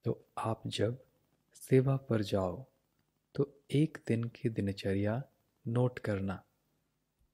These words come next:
और चेक करना कि एक दिन में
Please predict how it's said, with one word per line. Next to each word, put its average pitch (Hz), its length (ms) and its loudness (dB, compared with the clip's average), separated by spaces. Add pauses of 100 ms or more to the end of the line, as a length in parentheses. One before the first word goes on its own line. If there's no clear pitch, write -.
और 123 360 4
चेक - 320 2
करना 95 520 -6 (760)
कि - 160 -2 (180)
एक 123 280 0
दिन 110 180 0
में 113 360 -2